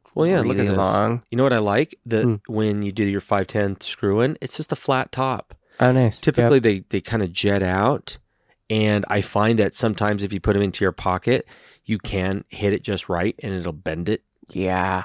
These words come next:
Speaker 1: You ever had that?
Speaker 2: Yes, with some of the bigger ones.
Speaker 1: That's what happened in
Speaker 2: Plus,
Speaker 1: my
Speaker 2: then when I
Speaker 1: Pineapple
Speaker 2: pull it out,
Speaker 1: Express.
Speaker 2: I feel like I'm in Harry Potter or something 'cause of this
Speaker 1: <laughs>
Speaker 2: big
Speaker 1: I
Speaker 2: ass
Speaker 1: know,
Speaker 2: wand,
Speaker 1: right?
Speaker 2: and I'm like, "Avada Kedavra!" And they're like, "Wait, what?" And I'm
Speaker 1: I
Speaker 2: like,
Speaker 1: don't
Speaker 2: "Oh,
Speaker 1: even,
Speaker 2: didn't
Speaker 1: I
Speaker 2: I
Speaker 1: don't
Speaker 2: am."
Speaker 1: even know what that
Speaker 2: Turn
Speaker 1: is.
Speaker 2: around and run away.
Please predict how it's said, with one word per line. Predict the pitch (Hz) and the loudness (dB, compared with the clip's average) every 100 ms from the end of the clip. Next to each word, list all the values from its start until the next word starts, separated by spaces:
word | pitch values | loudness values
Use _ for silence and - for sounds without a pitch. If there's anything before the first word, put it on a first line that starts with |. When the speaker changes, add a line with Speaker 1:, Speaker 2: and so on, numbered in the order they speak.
| - | -8
Speaker 1:
You | 104 | -4
ever | 92 | -2
had | 92 92 | 0 -2
that? | 95 110 98 | -2 -2 -2
Speaker 2:
Yes, | 95 98 95 - - | 0 0 -2 -6 -6
with | 107 | -2
some | 117 113 | 0 2
of | |
the | 110 | 0
bigger | 107 104 123 | -2 0 4
ones. | 135 147 170 - | 6 6 4 2
Speaker 1:
That's | 101 95 | -2 0
what | 104 | 0
happened | 92 90 - | 2 0 0
in | 98 | 2
Speaker 2:
Plus, | 160 120 | 2 2
Speaker 1:
my | 82 78 135 | 0 -4 -2
Speaker 2:
then | 135 170 | 2 4
when | 180 | 6
I | 175 | 4
Speaker 1:
Pineapple | 98 - | 2 4
Speaker 2:
pull | 151 | 4
it | 131 98 | 4 4
out, | 135 | 4
Speaker 1:
Express. | 180 170 - - - | 2 0 -10 -14 0
Speaker 2:
I | 139 | 0
feel | - 170 | 4 4
like | 160 147 | 6 4
I'm | 135 131 | 4 4
in | 120 | 4
Harry | 131 143 | 6 6
Potter | 135 - 131 143 113 | 4 4 6 6 4
or | |
something | 110 104 101 | 0 -4 -2
'cause | 101 127 | -2 2
of | 131 | 4
this | 127 | 2
Speaker 1:
<laughs> | 120 | 4
Speaker 2:
big | 143 | 4
Speaker 1:
I | - | 4
Speaker 2:
ass | - 131 | 2 4
Speaker 1:
know, | - | 6
Speaker 2:
wand, | 151 156 | 6 6
Speaker 1:
right? | 151 139 | 4 4
Speaker 2:
and | 147 | 4
I'm | |
like, | 151 139 - - - - | 4 2 0 -16 -2 2
"Avada | 247 254 262 254 254 | 4 6 6 4 0
Kedavra!" | 240 214 240 254 240 220 247 208 - - - | 0 2 4 4 4 4 2 0 -10 -20 -4
And | 165 | 2
they're | 156 | 4
like, | 147 123 | 2 2
"Wait, | 120 117 | 2 0
what?" | 113 127 190 | 2 2 2
And | 147 | 2
I'm | 131 | 2
Speaker 1:
I | |
Speaker 2:
like, | 123 | 2
Speaker 1:
don't | 113 | 4
Speaker 2:
"Oh, | 143 | 4
Speaker 1:
even, | 143 | 4
Speaker 2:
didn't | 120 117 | 0 -2
Speaker 1:
I | |
Speaker 2:
I | 123 | 2
Speaker 1:
don't | 95 | 2
Speaker 2:
am." | |
Speaker 1:
even | 90 | 2
know | 87 113 | 2 0
what | 85 | 0
that | 82 80 | -6 -4
Speaker 2:
Turn | - 131 | 0 2
Speaker 1:
is. | |
Speaker 2:
around | 113 123 | 4 4
and | 113 | 4
run | 120 120 | 4 4
away. | 110 117 123 | 4 4 4